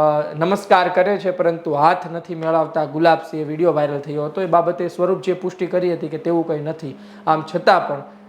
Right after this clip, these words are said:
હવે આ વીડિયો, અ, પોસ્ટ કરીને લોકો લખી રહ્યા છે કે હવે હાથ મેળવવા માટે ગુલાબસિંહે ગાંધીનગર જવું પડશે. આ તમામ બાબત છે. ગુલાબસિંહને કદાચ આ વસવસો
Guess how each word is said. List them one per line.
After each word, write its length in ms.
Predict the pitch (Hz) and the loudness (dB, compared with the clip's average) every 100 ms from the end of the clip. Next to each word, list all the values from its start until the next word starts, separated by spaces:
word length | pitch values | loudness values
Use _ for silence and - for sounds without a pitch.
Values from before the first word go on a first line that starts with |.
| - | -4
હવે 400 | 160 170 139 123 - - _ - | 2 4 4 0 -14 -20 _ 2
આ 100 | 156 | 2
વીડિયો, 640 | 151 185 214 202 180 - - _ _ - _ - | 2 2 4 4 2 -6 -18 _ _ -20 _ -2
અ, 140 | 143 | -2
પોસ્ટ 400 | - 196 214 214 | 2 4 4 2
કરીને 360 | 175 185 175 160 | -2 -2 0 0
લોકો 300 | 160 170 175 | 0 2 2
લખી 280 | 160 165 180 | 2 0 0
રહ્યા 300 | 170 170 160 | 4 4 4
છે 180 | - | 0
કે 120 | 160 147 | -6 -2
હવે 240 | 147 180 | 4 6
હાથ 240 | 160 165 | 6 2
મેળવવા 360 | 160 160 156 147 | -2 -4 -2 -4
માટે 280 | 143 143 147 | -4 -6 -8
ગુલાબસિંહે 560 | 135 156 147 - 143 | -2 0 0 -2 -6
ગાંધીનગર 500 | 131 151 156 143 135 | -2 -2 -2 -6 -6
જવું 340 | 127 139 135 135 | -8 -10 -12 -12
પડશે. 260 | 139 - - - - - - 175 | -12 -14 -16 -20 -20 -20 -8 2
આ 40 | |
તમામ 300 | 196 269 269 | 4 4 4
બાબત 320 | 240 233 233 | 4 4 0
છે. 200 | - 220 247 - _ 190 | -4 -6 -6 -12 _ -8
ગુલાબસિંહને 560 | 175 208 190 196 185 | 2 2 2 -4 -8
કદાચ 340 | 170 180 175 170 | -4 0 0 0
આ 100 | 160 | 0
વસવસો 720 | 175 - 175 - 165 160 | -2 -2 -4 -2 -4 -4